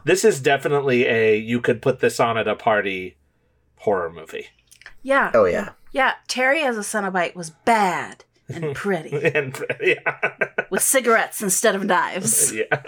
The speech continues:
Speaker 1: <laughs> Uh,
Speaker 3: Uh, low points, uh, the plot wasn't super great. It was act-, I think it was actively worse than the last <laughs> plot.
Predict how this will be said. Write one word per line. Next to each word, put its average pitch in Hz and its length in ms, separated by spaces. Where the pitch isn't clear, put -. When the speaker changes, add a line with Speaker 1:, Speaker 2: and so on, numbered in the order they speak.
Speaker 1:
<laughs> 175 100
Uh, 123 600
Speaker 3:
Uh, 98 400
low 110 200
points, 113 640
uh, 85 960
the 104 100
plot 92 420
wasn't 90 320
super 87 320
great. 87 380
It 95 120
was 85 300
act-, 90 240
I 101 80
think 98 140
it 92 80
was - 20
actively 92 460
worse 82 260
than 92 120
the 85 100
last 82 340
<laughs> - 0
plot. - 420